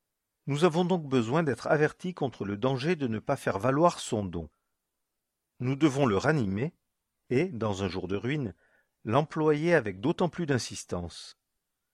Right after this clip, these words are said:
Un peu plus tard, l'apôtre dira : « Prêche la parole, insiste en temps et hors de temps. » Chapitre quatre, verset deux. Après avoir parlé de dons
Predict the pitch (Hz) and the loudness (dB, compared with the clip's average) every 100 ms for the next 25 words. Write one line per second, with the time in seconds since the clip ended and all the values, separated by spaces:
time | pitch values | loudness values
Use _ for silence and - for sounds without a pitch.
0 | _ _ _ _ _ - 113 - 110 123 | _ _ _ _ _ -6 -2 -2 -4 0
1 | 156 151 113 101 101 160 - 110 101 95 | 4 4 4 -2 0 -2 -2 -4 -2 -2
2 | 123 - _ _ _ _ _ - 196 180 | -4 -6 _ _ _ _ _ -4 0 0
3 | - 117 - 92 90 87 90 - - 180 | 2 0 0 -4 -4 -4 -6 -8 -4 -4
4 | - 160 - - - 131 107 - 101 82 | -4 -6 -8 -12 -6 -6 -4 0 0 -2
5 | _ _ 131 117 101 87 95 - 95 82 | _ _ 4 6 6 2 -4 -4 -10 -10
6 | _ _ _ _ _ _ _ - - - | _ _ _ _ _ _ _ -14 -12 -12
7 | - 101 98 143 110 110 - 90 85 80 | -10 -6 4 4 4 -2 -2 -8 -8 -10
8 | _ _ _ _ _ _ _ _ _ _ | _ _ _ _ _ _ _ _ _ _
9 | _ _ _ _ _ - 120 - 117 117 | _ _ _ _ _ -14 -10 -4 0 4
10 | 107 - 98 113 143 107 95 131 151 | 2 2 0 2 2 0 2 2 2